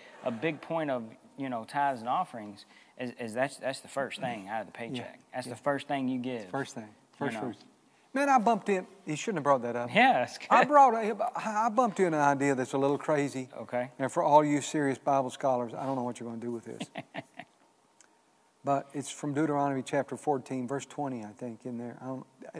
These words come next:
Speaker 2: ask me how I got back there, and I could tell you, but you don't wanna go through all that. It's about bringing your tithe.
Speaker 1: Okay.
Speaker 2: This is what it says. <laughs> Pardon me. It says, "Get your tithe and bring it, bring it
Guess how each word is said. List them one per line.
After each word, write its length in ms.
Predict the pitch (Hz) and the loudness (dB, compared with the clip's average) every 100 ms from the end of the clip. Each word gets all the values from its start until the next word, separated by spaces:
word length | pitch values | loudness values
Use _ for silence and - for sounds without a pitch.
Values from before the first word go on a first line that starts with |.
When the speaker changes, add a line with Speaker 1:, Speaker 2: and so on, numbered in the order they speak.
| - | -4
Speaker 2:
ask 240 | 156 156 | -4 -4
me 80 | 151 | -4
how 160 | 135 143 | -2 0
I 40 | |
got 200 | 135 151 | 0 -2
back 220 | 147 143 | -2 -6
there, 240 | 143 139 127 _ _ _ _ - | -6 -8 -10 _ _ _ _ -6
and 80 | 143 | -2
I 120 | 143 | -2
could 180 | 135 - | -4 -2
tell 140 | 143 | 0
you, 120 | 139 | 0
but 80 | 127 | -2
you 180 | 131 139 | -4 -4
don't 120 | 139 | -4
wanna 180 | 127 120 | -6 -8
go 120 | 120 | -10
through 280 | 113 139 123 | -8 -6 -6
all 120 | 117 123 | -6 -8
that. 180 | 131 - | -12 -14
It's 120 | 156 | -2
about 200 | 214 202 | 0 0
bringing 220 | 170 175 | -2 -4
your 120 | 143 | -6
tithe. 420 | 127 170 139 - 110 _ _ _ _ 107 | -6 -4 -6 -10 -18 _ _ _ _ -18
Speaker 1:
Okay. 220 | - - _ _ _ _ _ _ _ - _ _ - | -16 -16 _ _ _ _ _ _ _ -20 _ _ -6
Speaker 2:
This 120 | 233 | -4
is 40 | - | 2
what 140 | 262 | 2
it 80 | 208 | 2
says. 320 | - 185 120 - - _ _ _ _ _ _ _ - - | -4 -6 -6 -14 -20 _ _ _ _ _ _ _ -10 2
<laughs> 1300 | 466 - - - - _ _ - _ - _ _ - | 2 2 -18 -20 -20 _ _ -20 _ -20 _ _ 2
Pardon 240 | 165 147 | 4 4
me. 140 | 123 - - _ _ - | -4 -10 -20 _ _ -4
It 60 | 190 | 2
says, 280 | 214 180 - - - _ _ _ _ _ _ _ _ _ - | 4 2 -4 -20 -20 _ _ _ _ _ _ _ _ _ -4
"Get 200 | 180 220 | -2 0
your 60 | |
tithe 460 | 180 180 151 160 156 | 6 8 8 6 2
and 140 | 139 | 0
bring 160 | 165 196 | 2 2
it, 100 | 180 - - | -4 -10 -2
bring 200 | 170 214 | 2 2
it 140 | 233 | 0